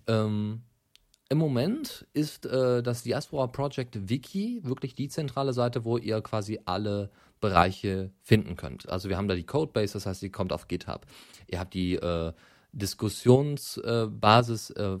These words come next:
in den Google Groups. Ihr habt die, äh, generellen Diskussionen immer noch in den Google Groups, also als, als, äh, Mailingliste. Ihr habt den I A C, äh, auf Freenode und wo es dann auch eben um Entwicklung und normale Besprechungen geht. Äh, es gibt Loom I O,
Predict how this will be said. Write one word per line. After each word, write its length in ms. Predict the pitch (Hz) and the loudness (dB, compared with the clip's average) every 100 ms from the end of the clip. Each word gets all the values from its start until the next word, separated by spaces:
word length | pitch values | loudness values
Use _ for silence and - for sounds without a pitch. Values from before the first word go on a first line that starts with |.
| - | -2
in 100 | 104 | -2
den 140 | 95 | 0
Google 320 | 95 131 170 | 0 0 2
Groups. 520 | 165 196 240 - - - _ _ | 2 0 0 -8 -14 -20 _ _
Ihr 160 | 104 98 | -2 0
habt 280 | 95 - | -2 -4
die, 200 | 95 95 95 | -6 -4 -2
äh, 360 | 92 90 90 | -2 -2 -4
generellen 460 | 87 90 87 113 143 | -4 -4 0 0 0
Diskussionen 580 | 143 - 135 147 156 139 | -4 -8 -4 0 0 -2
immer 140 | 143 | -4
noch 120 | 147 | -4
in 60 | 143 | -4
den 160 | 143 | -4
Google 260 | 139 143 151 | -2 -2 0
Groups, 280 | 147 156 127 | 0 -2 -2
also 220 | 95 98 | -2 -2
als, 340 | 95 85 87 | -2 -6 -6
als, 260 | - 87 - | -6 -8 -8
äh, 80 | - | -8
Mailingliste. 720 | 82 90 131 143 160 165 170 - - - - - | -4 -2 -2 -4 -4 -6 -8 -14 -20 -20 -20 -2
Ihr 100 | 120 | 0
habt 140 | 98 - | 0 -2
den 120 | 87 | -4
I 140 | 90 | -2
A 80 | 82 | -2
C, 420 | - - 120 117 120 _ - | -2 0 2 0 -6 _ 0
äh, 120 | 92 - - _ | 0 0 -6 _
auf 140 | 92 | -6
Freenode 1000 | - 120 135 123 117 120 113 110 110 120 - | -2 0 2 0 -2 -2 -2 0 0 -4 -4
und 320 | 95 87 - | -4 -4 -4
wo 40 | |
es 100 | 92 | -4
dann 100 | 92 | -2
auch 220 | 95 104 | -4 -2
eben 200 | 92 101 | -2 -4
um 140 | 101 95 | -4 -4
Entwicklung 480 | 92 104 101 98 95 | -4 -6 -4 -6 -4
und 160 | 90 | -4
normale 640 | 85 87 92 98 92 90 - | -4 -2 0 0 0 -2 -6
Besprechungen 540 | 95 - 95 92 90 | -8 -6 -6 -4 -2
geht. 200 | 87 85 - - - - - | -4 -6 -14 -20 -20 -20 -4
Äh, 220 | 98 92 87 | 2 2 0
es 120 | 95 | -4
gibt 160 | 92 | 0
Loom 160 | 104 101 | 0 2
I 140 | 92 - | 0 2
O, 280 | 110 170 | 2 2